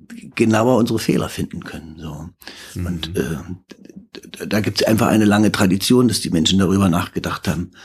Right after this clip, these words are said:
Speaker 1: Es ist ja mehr oder weniger eine europäische Tradition. Also, äh, was quasi im asiatischen Raum da, äh, vonstatten gegangen ist, das wissen wir kaum.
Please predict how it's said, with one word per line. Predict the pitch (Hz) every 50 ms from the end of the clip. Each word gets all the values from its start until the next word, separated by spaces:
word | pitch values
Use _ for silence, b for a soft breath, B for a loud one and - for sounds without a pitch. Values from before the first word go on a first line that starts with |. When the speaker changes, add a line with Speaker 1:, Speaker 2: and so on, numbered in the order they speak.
| B B B B B B -
Speaker 1:
Es | - 104
ist | 92 104 - 107
ja | 107 101
mehr | 101 101 101
oder | 98 101 95
weniger | 98 98 98
eine | 92 95 80
europäische | - 85 85 101 95 - 90 82 98 - 80 -
Tradition. | - 67 64 - - - - 53 - - -
Also, | - 78 80
äh, | 78 78 85 87 82 87 - - 80 - - 82 - 71 67 67 - -
was | - 90 - -
quasi | - 71 82 85 80
im | 73 -
asiatischen | - - 98 92 - - 104 101 101 - 101 98
Raum | 92 - 78 92 87 82 92 101 -
da, | - 78 85 82 78 B B B B B B B
äh, | - 95 90 78 - 50 50 - - - -
vonstatten | - - 95 90 - - 69 67 - 98
gegangen | 92 - - 87 87 92 87
ist, | - -
das | - - - -
wissen | 78 - 95 87
wir | - -
kaum. | - - 82 76 90 87 82